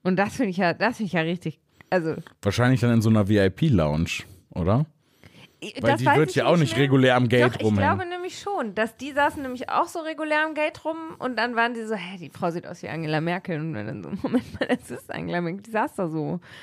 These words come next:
Speaker 1: Also so klang's, ich weiß natürlich nicht, ich hab's auch nur in Erinnerung, also
Speaker 2: Hm.
Speaker 1: so dunkel in Erinnerung,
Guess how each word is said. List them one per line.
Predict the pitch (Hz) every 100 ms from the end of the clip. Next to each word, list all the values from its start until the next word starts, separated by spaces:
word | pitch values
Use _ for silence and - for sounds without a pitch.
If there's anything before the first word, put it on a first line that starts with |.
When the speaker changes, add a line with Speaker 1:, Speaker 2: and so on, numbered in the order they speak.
| - - -
Speaker 1:
Also | 247 262
so | 277 294
klang's, | 277 320 320
ich | 208
weiß | 254 269
natürlich | 269 202 208
nicht, | 185 202
ich |
hab's | 208 220
auch | - 208
nur | 226 226
in | 220
Erinnerung, | 208 220 214 180 185 175 156
also | 190 196
Speaker 2:
Hm. | 175
Speaker 1:
so | 175
dunkel | 175 214 220
in | 165 -
Erinnerung, | 127 151 147 151 165 196